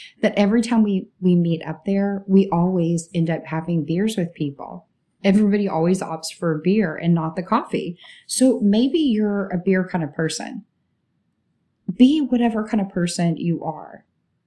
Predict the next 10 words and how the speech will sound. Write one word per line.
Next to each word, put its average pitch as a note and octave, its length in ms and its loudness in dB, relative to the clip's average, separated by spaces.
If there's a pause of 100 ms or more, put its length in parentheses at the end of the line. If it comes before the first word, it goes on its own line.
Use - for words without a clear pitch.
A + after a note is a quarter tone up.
(100)
We G3 120 6
just A3+ 200 2
want B3+ 120 4
to - 60 -4
invite F3+ 400 0
you F3 480 0 (140)
to E3 580 0 (1300)
have A#3 220 4
this D4 200 0
moment F3+ 680 0